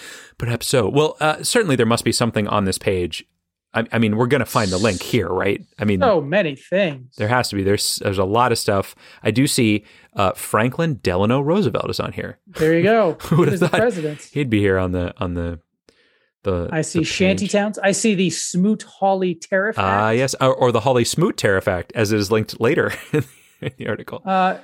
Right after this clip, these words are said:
Speaker 2: yeah. You know what? Smoot-Hawley, Hawley Smoot. There's a lot of, uh, folks
Speaker 1: Yeah, they, it
Speaker 2: going
Speaker 1: just,
Speaker 2: around
Speaker 1: it
Speaker 2: saying
Speaker 1: goes
Speaker 2: it both
Speaker 1: back and
Speaker 2: ways.
Speaker 1: forth, actually, as you go through the article. It's, uh, it's linked.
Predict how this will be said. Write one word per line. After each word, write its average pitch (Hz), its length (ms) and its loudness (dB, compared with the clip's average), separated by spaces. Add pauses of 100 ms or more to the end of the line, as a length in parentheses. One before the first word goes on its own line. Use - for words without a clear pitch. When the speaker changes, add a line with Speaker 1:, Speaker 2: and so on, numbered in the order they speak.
Speaker 2:
yeah. 254 240 0
You 208 160 -2
know 262 120 4
what? 247 260 2 (580)
Smoot-Hawley, 214 680 0
Hawley 196 280 0
Smoot. 175 380 -4 (440)
There's 180 200 -2
a 170 60 2
lot 147 320 0 (100)
of, 139 280 -10 (200)
uh, 143 180 -12 (140)
folks - 400 -12
Speaker 1:
Yeah, 117 220 0
they, 110 120 0
it - 80 -4
Speaker 2:
going 160 120 2
Speaker 1:
just, 165 140 2
Speaker 2:
around 147 80 -4
Speaker 1:
it 147 60 -8
Speaker 2:
saying 151 120 2
Speaker 1:
goes 180 140 2
Speaker 2:
it - 40 -8
both 147 60 -2
Speaker 1:
back 160 160 0
and 147 120 -2
Speaker 2:
ways. - 60 -8
Speaker 1:
forth, 131 200 2
actually, 98 500 -2
as 110 220 2
you 110 80 -2
go 113 160 4
through 110 160 -2
the 101 100 4
article. 98 460 0
It's, - 280 -6
uh, 92 280 -6
it's - 240 -12
linked. 98 260 -6